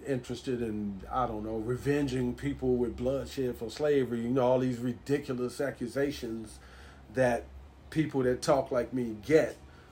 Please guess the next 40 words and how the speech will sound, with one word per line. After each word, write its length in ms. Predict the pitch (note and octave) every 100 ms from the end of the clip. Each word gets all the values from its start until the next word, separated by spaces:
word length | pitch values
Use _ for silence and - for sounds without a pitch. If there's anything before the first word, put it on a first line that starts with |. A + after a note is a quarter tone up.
| - -
when 160 | A#2+ B2
you 160 | C3+ C#3+
know 200 | C#3 B2+
none 340 | C3 D#3 E3
of 160 | B2 A#2+
us, 420 | A#2+ A#2+ - -
whether 240 | B2 A#2+ B2+
it's 80 |
Black 340 | G2+ B2 C3 -
Panthers, 420 | C3+ C3 C#3 B2
Muslims, 440 | A#2 B2+ B2+ B2+
whatever, 480 | B2 B2 D3 B2+ B2
have 200 | A#2+ A2+
been 200 | C3+ C3
in 120 | C3
a 100 | B2
white 460 | A2+ G2+ B2 C#3 G#2+
neighborhood 840 | A2+ C#3+ B2 B2 A#2+ A#2+ A#2+ B2 B2
shedding 540 | - - C#3 C3 B2
white 300 | B2 A#2+ A#2+
people's 460 | - C3 A#2+ A#2 A2
blood. 540 | - F3 B2+ - F#2+ - -
You 60 |
know, 260 | A#2+ G#2+ G#2 - - - - -
you 80 | A#2
just 260 | A#2 D3 C#3
hear 140 | D#3
these 220 | C#3 C#3
ridiculous 680 | B2 B2 D3+ E3 D#3+ C3+ -
things 380 | C#3+ C3 B2+ B2+
your 100 | A#2+
whole 320 | D3 C#3+ A#2
life, 480 | A#2+ E3 - - - - C#3
and 160 | C#3
from 180 | D#3 E3
my 120 | D3+
own. 240 | D3+ G3 - - - - - - - - -
Which 200 | A#2+ A2+
is, 240 | B2+ A2 C3
is 280 | B2 -